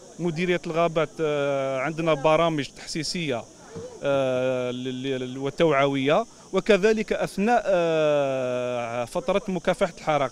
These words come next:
ك-، مثل ال-، اليوم التحسيسي، آه، تاع اليوم، يعني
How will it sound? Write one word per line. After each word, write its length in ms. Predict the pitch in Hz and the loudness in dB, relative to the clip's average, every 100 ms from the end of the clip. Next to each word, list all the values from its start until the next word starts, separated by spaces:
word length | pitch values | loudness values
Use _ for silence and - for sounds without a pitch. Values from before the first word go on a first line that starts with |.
| - | -2
ك-، 640 | 170 160 156 151 147 151 | -2 0 2 0 0 -2
مثل 280 | 175 196 180 | -4 -6 -2
ال-، 640 | 160 147 143 139 135 131 127 | 0 0 -2 -4 -2 -2 -4
اليوم 280 | 139 175 170 | 0 2 2
التحسيسي، 680 | 147 - - 165 190 180 160 | -2 -10 -8 -6 -4 -2 0
آه، 280 | 143 139 123 - - - - - | 0 0 -2 -8 -20 -20 -8 0
تاع 120 | 147 | 2
اليوم، 380 | 143 180 240 220 - - - | 2 2 0 -2 -10 -20 -4
يعني 380 | 156 180 190 | 0 2 2